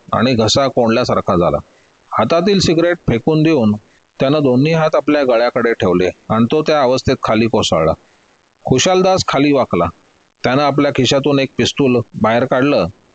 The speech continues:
आणि ते भाईंदरेच्या मानेला टेकून चाप दाबला. थोडासा आवाज झाला.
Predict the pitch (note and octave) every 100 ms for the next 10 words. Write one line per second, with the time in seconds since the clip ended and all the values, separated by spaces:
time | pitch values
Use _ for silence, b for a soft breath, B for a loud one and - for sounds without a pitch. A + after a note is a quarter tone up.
0 | _ - G#2 B2 C3 D#3+ D#3+ E3 D#3+ -
1 | - G#2+ A#2+ D3 D#3 D#3 E3+ D#3 B2+ C3
2 | C3+ C3 C3 B2 A#2+ - D3+ G2+ G2 A#2+
3 | _ - B2 G2 G2 E2 D2 - _ _
4 | _ _ _ - C3+ C#3+ E3 F3+ C#3+ D3+
5 | D#3 D#3 E3+ B2+